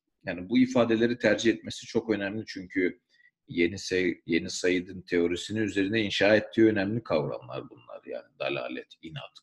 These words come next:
gurur. Birçok meseleyi anal-, analiz ederken bu kavramlar üzerinden analiz ediyor. Ve şu da bizim için güzel, yani hem fikri hem de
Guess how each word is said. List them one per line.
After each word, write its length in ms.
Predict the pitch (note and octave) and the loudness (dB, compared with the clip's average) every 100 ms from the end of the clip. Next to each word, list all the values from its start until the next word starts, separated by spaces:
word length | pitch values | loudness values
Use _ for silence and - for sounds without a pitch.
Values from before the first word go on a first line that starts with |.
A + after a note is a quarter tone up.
| - | -20
gurur. 360 | E2 D2 C2+ - _ - - _ | -12 -8 -8 -8 _ -20 -20 _
Birçok 500 | - C#3 - - - | -2 0 2 0 0
meseleyi 420 | F#2+ - F2 F2+ E2+ | -6 0 4 4 4
anal-, 340 | F2 E2+ F2 - | -2 -6 -8 -8
analiz 380 | F#2 F2+ F2+ F#2 | -4 -4 -2 -2
ederken 580 | G2 A2 A2 D3+ C#3+ | 2 0 2 0 2
bu 260 | C#3 C#3+ - | 4 2 0
kavramlar 560 | - E2+ D#2+ D#2+ E2 D#2 | -4 0 0 -2 -4 -12
üzerinden 460 | D#2+ D#2 D2 C#2+ C#2+ | -12 -12 -10 -8 -8
analiz 440 | C2+ B1+ A#1+ - | -10 -12 -14 -16
ediyor. 280 | - - - _ _ - - _ - _ _ _ - - - _ - | -14 -12 -14 _ _ -20 -20 _ -20 _ _ _ -18 -18 -18 _ -6
Ve 260 | G2+ C3+ D#3+ | 2 4 4
şu 240 | - D3 | 2 4
da 240 | B2+ G2 | 4 4
bizim 260 | G2 F#2+ F#2+ | -2 0 0
için 440 | - - F#2 - - | -2 -4 -4 -6 -10
güzel, 560 | G2 F#2 F#2+ C3 F#3+ | -4 2 4 4 4
yani 240 | F#2+ E2 D#2+ | 4 4 2
hem 340 | D2+ A2 D#3+ | 2 4 2
fikri 520 | D3 B2+ - C#3 F3+ | 4 2 4 6 6
hem 280 | D3 C3+ C#3 | 6 6 8
de 260 | D3 D3+ | 6 4